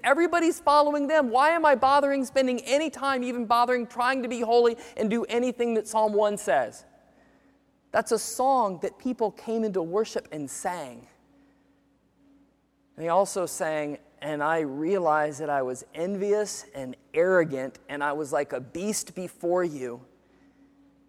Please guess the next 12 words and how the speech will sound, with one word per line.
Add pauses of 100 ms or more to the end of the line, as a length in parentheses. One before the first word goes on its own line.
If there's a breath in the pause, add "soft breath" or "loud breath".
(380)
And (840)
I
should
praise
you
because (480)
I'm
not
getting
what
I
deserve."